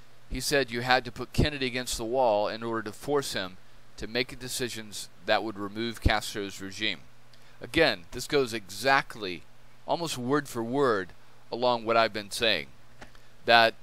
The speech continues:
the ultra-right-wing conservative anti-communists didn't believe Kennedy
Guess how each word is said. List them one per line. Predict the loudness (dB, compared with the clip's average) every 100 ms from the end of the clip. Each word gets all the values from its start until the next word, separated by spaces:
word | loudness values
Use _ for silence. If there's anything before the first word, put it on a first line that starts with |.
| -16 -16 -16 -16 -16 -16 -16 -16 -16 -14 -14 -14 -16 -16 -18 -16 -16 -14 -2
the | 2 2 -2 -8 -16 -16 -16 -16 -14 -14 -16 -2 4
ultra-right-wing | 4 4 8 8 6 -4 -2
conservative | -4 -2 0 0 0 0 0 0 -4
anti-communists | -2 0 4 4 4 -2 -4 -6 -8 -10 -12 -16 -16 -14 -14 -14 -16 -10 0
didn't | 0 0
believe | -2 2 4 4 2 4
Kennedy | 4 4 0 0 0 -4